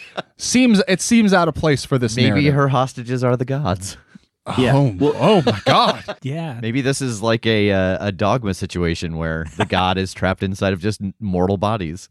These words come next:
Speaker 3: We can absolutely redraw this one. However, what if your ex is dead and the necromancer has resurrected them?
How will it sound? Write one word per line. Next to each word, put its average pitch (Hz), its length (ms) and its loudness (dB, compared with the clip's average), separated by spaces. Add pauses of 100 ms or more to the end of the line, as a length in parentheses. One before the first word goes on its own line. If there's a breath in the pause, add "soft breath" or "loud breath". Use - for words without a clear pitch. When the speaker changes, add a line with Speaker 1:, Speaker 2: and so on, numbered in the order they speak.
Speaker 3:
We 131 160 2
can 143 120 2
absolutely 110 600 2
redraw 101 480 2
this 98 240 -2
one. 90 280 -2 (100)
However, 113 800 0
what 113 240 0
if 214 160 0
your 214 140 0
ex 143 240 -2
is 107 140 -2
dead 113 380 -2 (440)
and 104 200 2
the 101 80 2
necromancer 104 680 0
has 92 260 -2
resurrected 95 720 -2
them? - 180 -10